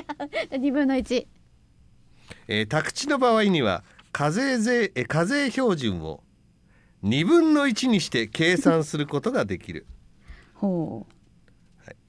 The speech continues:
Speaker 2: これが正解でした。
Speaker 1: 三分の一じゃなかったね。二分の一ね。はい。覚えよう。
Speaker 2: えー、続いて消費税に関する問題です。
Speaker 1: はい。
Speaker 2: 居住用建物の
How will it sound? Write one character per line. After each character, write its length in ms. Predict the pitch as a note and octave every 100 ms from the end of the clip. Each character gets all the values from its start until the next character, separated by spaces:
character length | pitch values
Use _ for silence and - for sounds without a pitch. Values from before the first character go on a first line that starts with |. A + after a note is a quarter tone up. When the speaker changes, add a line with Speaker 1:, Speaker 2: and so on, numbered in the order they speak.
| _
Speaker 2:
こ 100 | -
れ 80 | G#2
が 80 | C#3+
正 180 | A2+
解 160 | F2+ D2+
で 80 | -
し 60 | -
た。 100 | - - - -
Speaker 1:
三 240 | - C4+
分 160 | C4 C#4
の 120 | C4+
一 100 | B3+
じ 60 | A#3+
ゃ 40 |
な 80 | G#3+
か 80 | G3
っ 40 |
た 160 | D#3 C3+
ね。 300 | A3 F#4 F#4 _
二 120 | G3
分 180 | F#3 G3
の 80 | F#3+
一 160 | F#3+
ね。 220 | A3+ F#4+ - -
は 160 | C4+
い。 120 | B3+ - - - _ - - - - -
覚 260 | - E3+ E3+
え 40 |
よ 220 | A#3+ C#4+ - -
う。 40 | -
Speaker 2:
え 160 | F2+ F#2
ー、 40 |
続 160 | - G2+
い 40 |
て 100 | G2
消 240 | F#2+ G3+ B3+
費 140 | D4
税 160 | D4+ A#3+
に 80 |
関 180 | D3+ A#2+
す 80 | G#2+
る 80 | F#2
問 180 | E2+ E2
題 160 | D#2+
で 100 | D#2
す。 240 | - - -
Speaker 1:
は 100 | -
い。 100 | B3 - - _ -
Speaker 2:
居 240 | - D3
住 280 | E3 C4+ D4+
用 220 | C#4+ C4+ B3
建 320 | B3+ C4 A#3
物 220 | D#3+ G#2
の 160 | E2